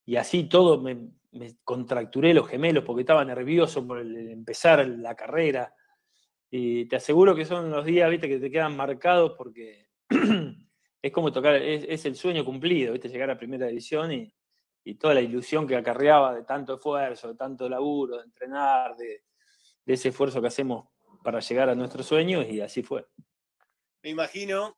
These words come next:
Speaker 2: eh, por lo que contás de la relación con tus papás, todo lo que te fueron ayudando, con tu hermano, con tu hermana, con tus primos, eh, la comunicación,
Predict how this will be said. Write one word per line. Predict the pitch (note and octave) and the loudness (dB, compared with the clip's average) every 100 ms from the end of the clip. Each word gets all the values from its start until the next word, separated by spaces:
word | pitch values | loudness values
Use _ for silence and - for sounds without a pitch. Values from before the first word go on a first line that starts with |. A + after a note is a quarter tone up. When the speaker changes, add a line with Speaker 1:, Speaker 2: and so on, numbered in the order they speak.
| - | -16
Speaker 2:
eh, | C#3 C3+ C3 | -12 -12 -12
por | - C#3 | -14 -10
lo | |
que | C#3 C3+ | -8 -8
contás | C#3 D#3+ E3 | -6 -4 -4
de | D3 | -6
la | C#3 | -6
relación | C#3+ C#3 E3+ D#3+ | -8 -10 -10 -10
con | D3 | -10
tus | C#3 B2+ | -12 -10
papás, | C3+ E3 F3+ E3+ | -6 0 2 2
todo | - E3+ | -2 -6
lo | D3+ | -6
que | C#3 | -10
te | C3+ | -12
fueron | D#3 D#3 | -10 -8
ayudando, | C#3+ D3+ E3 F#3 F3+ D3+ | -8 -4 0 0 -2 -8
con | C3+ | -10
tu | C3+ | -8
hermano, | C3+ D#3+ F#3 F3 D#3 | -6 -4 -2 -2 -4
con | C#3 | -10
tu | C#3+ | -8
hermana, | C#3 E3 F3+ E3+ C#3 | -6 -2 -2 -2 -4
con | C#3 | -10
tus | C#3+ | -12
primos, | F3 F#3+ G#3 G#3 _ _ _ _ | -10 -8 -8 -10 _ _ _ _
eh, | C#3+ C#3 C3 B2+ A#2+ A2+ - | -10 -8 -8 -10 -10 -14 -10
la | C#3+ | -8
comunicación, | C3+ C#3+ C#3+ D3 F#3+ | -8 -10 -10 -8 -6